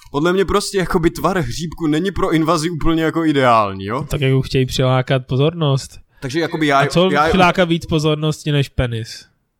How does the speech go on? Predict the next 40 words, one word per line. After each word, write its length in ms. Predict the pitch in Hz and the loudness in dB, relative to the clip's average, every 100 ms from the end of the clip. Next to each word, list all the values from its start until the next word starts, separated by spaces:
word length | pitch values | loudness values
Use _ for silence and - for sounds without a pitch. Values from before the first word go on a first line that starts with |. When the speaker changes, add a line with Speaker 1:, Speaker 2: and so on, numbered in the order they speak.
| _ | _
Speaker 1:
A 100 | 131 127 - - | -6 -6 -10 -10
podle 200 | 139 139 | -8 -6
tebe 380 | 147 147 147 120 _ _ _ - | -6 -6 -8 -10 _ _ _ -12
hříbek 360 | 127 131 147 139 | -8 -6 -6 -4
vypadá 340 | 135 135 135 | -2 2 2
jako, 240 | 131 151 - | 0 -6 -6
jak 140 | 147 | -6
vy-, 100 | 196 - | -4 -4
nechci 300 | 180 190 226 | -6 -6 -6
vidět, 200 | 214 214 | -4 -2
jak 100 | 196 | -2
vypadá 320 | 180 185 180 | -2 2 0
tvůj 180 | 170 196 | 0 -4
penis, 320 | 156 131 180 | -4 -4 -4
pojďme 240 | 151 139 | -6 -6
do 80 | 156 | -6
toho 120 | 156 175 | -4 -4
nezabíhat. 560 | 131 127 107 107 113 - - - | -4 -4 -6 -6 -8 -10 -20 -10
Speaker 2:
A 60 | 123 | -6
tak 100 | 127 | -2
jako 220 | 127 127 135 | -2 -2 0
malý 260 | 131 131 | 0 0
člověk 260 | 131 139 131 | 0 -2 -2
kreslí 360 | 139 - 139 | -2 -2 -2
jako 300 | 139 135 143 | -2 0 -2
penisy, 680 | 135 135 135 139 - 135 139 139 | -2 0 0 -2 0 0 2 0
takový 260 | 139 147 | -2 0
jako 320 | 139 135 143 | 0 0 0
rov-, 220 | 135 135 127 | 2 0 0
rovná 380 | 131 135 139 | -2 0 0
se, 140 | 135 143 | 0 0
rovná 340 | 135 135 131 | 0 0 0
se 160 | 131 135 | 0 -2
D, 440 | 131 127 139 156 156 | 2 2 2 2 -2
tak 140 | 139 | -8
to 120 | - 135 | -4 -4
vypadá 240 | 131 147 | 0 -2
jako 160 | 151 139 | 0 0
houba, 340 | 135 175 208 | 0 0 0
ne? 300 | 139 127 147 | 0 -2 -4